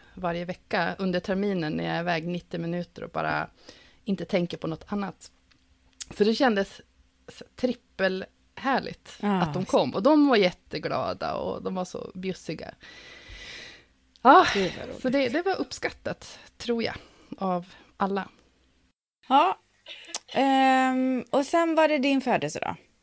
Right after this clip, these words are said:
Speaker 2: på söndagen.
Speaker 1: Mm.
Speaker 2: Eller vill du säga någonting mer om kvällen eller dagen där på, på lördagen?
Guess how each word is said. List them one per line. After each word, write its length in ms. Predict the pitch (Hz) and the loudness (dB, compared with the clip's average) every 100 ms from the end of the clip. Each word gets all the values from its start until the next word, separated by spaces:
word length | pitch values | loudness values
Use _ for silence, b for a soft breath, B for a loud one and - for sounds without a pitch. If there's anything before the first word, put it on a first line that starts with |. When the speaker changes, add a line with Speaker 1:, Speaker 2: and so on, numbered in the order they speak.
| _ _ _ _ _ _ - - | _ _ _ _ _ _ -20 -4
Speaker 2:
på 100 | 208 | -2
söndagen. 420 | 202 147 - 190 | 0 0 2 0
Speaker 1:
Mm. 140 | 226 - _ - | -2 -8 _ -2
Speaker 2:
Eller 200 | 220 233 | 2 6
vill 140 | 254 | 6
du 80 | 254 | 4
säga 220 | 254 262 | 2 2
någonting 400 | 254 254 254 262 | 2 0 -2 0
mer 360 | 262 277 277 269 | 0 0 0 0
om 120 | 233 | -2
kvällen 760 | - 262 254 240 180 151 165 - b b b b | -2 -2 0 0 -2 -2 -6 -12 b b b b
eller 220 | 202 202 190 | 0 2 4
dagen 420 | 214 208 190 175 | 2 2 0 -2
där 220 | 160 160 | -2 -4
på, 380 | - 165 156 165 170 - - | -6 -8 -6 -6 -8 -12 -8
på 100 | 180 | -4
lördagen? 640 | 226 208 - - - 196 | -2 -4 -6 -8 -8 -10